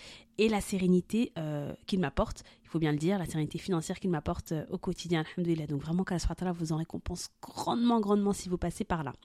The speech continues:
Avant de vous laisser profiter de cet épisode, j'avais envie de brièvement vous expliquer pourquoi j'ai décidé, euh, de l'offrir et de le mettre sur la chaîne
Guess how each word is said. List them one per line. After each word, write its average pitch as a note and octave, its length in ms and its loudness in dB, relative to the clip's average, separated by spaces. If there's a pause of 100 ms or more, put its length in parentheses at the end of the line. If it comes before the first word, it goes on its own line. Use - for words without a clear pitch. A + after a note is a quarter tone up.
(600)
Avant A#3+ 140 6
de B3 100 8
vous G#3+ 80 4
laisser G3+ 220 4
profiter - 460 0
de - 80 -14
cet G#3 160 -2
épisode, E3 420 0 (300)
j'avais F#3 220 2
envie G#3 200 4
de D#3+ 240 2
brièvement E3+ 540 4
vous C3 200 0
expliquer F3 460 -4 (180)
pourquoi - 420 2
j'ai A3+ 120 0
décidé, F3 560 0 (140)
euh, D#3 100 -4
de D#3 240 0
l'offrir G#3+ 380 0
et F#3 80 4
de D#3+ 80 4
le C#3 120 2
mettre F#3+ 320 0
sur - 160 -2
la D3 120 -2
chaîne G#3+ 240 4